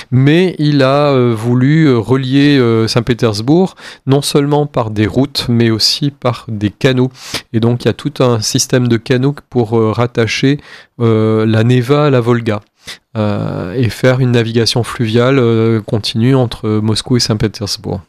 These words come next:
Voilà, alors il y a d'autres, euh, aspects intéressants dans les trains de réforme, notamment pour l'agriculture. Il va, euh, prof-, euh, euh, favoriser la, l'apparition de nouvelles cultures comme le tabac,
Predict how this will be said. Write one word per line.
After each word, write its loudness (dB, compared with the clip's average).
Voilà, 2
alors 2
il 2
y 4
a 2
d'autres, -2
euh, 2
aspects -4
intéressants 0
dans 0
les -2
trains -2
de -2
réforme, 0
notamment 0
pour -6
l'agriculture. 0
Il 0
va, -2
euh, -2
prof-, -2
euh, 0
euh, -8
favoriser 0
la, 2
l'apparition 0
de 2
nouvelles 0
cultures -2
comme 0
le 2
tabac, 0